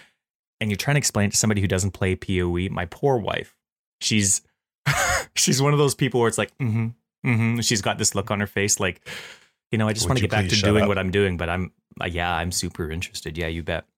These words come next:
Speaker 1: And so there was, <sighs> you know how I'm really into Dark Souls as well.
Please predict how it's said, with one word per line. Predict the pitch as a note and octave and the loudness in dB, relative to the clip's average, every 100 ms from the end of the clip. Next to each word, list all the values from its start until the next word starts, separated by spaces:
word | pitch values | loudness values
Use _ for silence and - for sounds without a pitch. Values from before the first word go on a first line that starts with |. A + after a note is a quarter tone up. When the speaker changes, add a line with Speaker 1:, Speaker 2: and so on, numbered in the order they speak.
| _ | _
Speaker 1:
And | F#2+ F#2 F#2 - - | -4 -2 -4 -8 -6
so | - A#2 G#2 G2+ - | -4 0 0 -2 -2
there | C3 | -2
was, | E3 D3 - - - - | -2 -4 -6 -8 -10 -14
<sighs> | - - _ _ _ | -20 -20 _ _ _
you | D3 | 2
know | D#3+ | 4
how | C#3 A#2 | 4 4
I'm | G#2+ F2 G2 | 4 2 0
really | G2+ G2 | 2 2
into | F2 | 0
Dark | D#2+ D#2+ E2+ | -2 -2 -4
Souls | - - - | -6 -10 -10
as | - - | -12 -8
well. | G1+ - | -8 -8